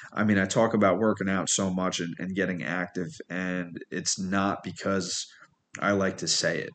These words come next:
It's just, it is so important. I'll, I'll never forget.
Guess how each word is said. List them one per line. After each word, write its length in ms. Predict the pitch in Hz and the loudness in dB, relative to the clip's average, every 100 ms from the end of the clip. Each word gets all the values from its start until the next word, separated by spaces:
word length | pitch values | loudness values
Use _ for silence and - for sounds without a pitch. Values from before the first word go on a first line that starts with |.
| _ | _
It's 240 | 98 98 - | -4 0 0
just, 560 | 110 98 - - - | 2 4 2 0 -2
it 140 | 101 107 | 4 4
is 260 | 104 - | 6 4
so 260 | - 101 120 | 6 6 4
important. 640 | 107 101 101 92 76 64 - | 2 -2 0 0 0 -6 -6
I'll, 220 | 98 98 | -4 -2
I'll 140 | 107 | 0
never 200 | 107 113 | 2 2
forget. 440 | 110 101 85 78 | 0 -2 0 0